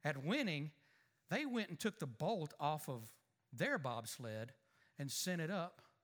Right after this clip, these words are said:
to the British team. And the British team was able to repair their bobsled and make their last run. And not only did the British team win the gold medal, but they set a world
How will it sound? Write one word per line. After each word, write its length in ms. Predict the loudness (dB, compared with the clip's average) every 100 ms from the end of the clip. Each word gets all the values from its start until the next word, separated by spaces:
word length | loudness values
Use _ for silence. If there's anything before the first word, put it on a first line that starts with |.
| _ -8
to 80 | -4
the 80 | -2
British 360 | -2 -2 -4
team. 300 | -6 -8 -10 -16 _ _ _ _ _ _ _
And 80 | -6
the 40 |
British 360 | -2 -2 -2 -2
team 160 | -2
was 160 | -2 -4
able 360 | -2 -2 -2 -4
to 180 | -4 -4
repair 400 | -4 -4 -2 0
their 160 | 0 0
bobsled 640 | 2 0 -2 -2 -2 -2 -8 -20 _ _ _ _
and 160 | -2 0
make 200 | 0 0
their 180 | 0 0
last 340 | 0 -2 -6
run. 240 | -10 -14 -18 _ _ _ _ _ _ _ _ _ -20 -20 _ _ -4
And 260 | -2 -2 -4
not 300 | -2 2 4
only 320 | 4 4 2
did 160 | 2 0
the 80 | 0
British 400 | 0 2 2 0
team 440 | 0 0 0 -4 -8 _ _ _ _
win 220 | 0 2 2
the 80 |
gold 320 | 2 2 2 2
medal, 480 | 4 4 2 0 -6 -20 _ _ _ _ _
but 120 | -2
they 100 | 2
set 300 | 2 4 2
a 100 | 2
world 400 | 0 2 2 2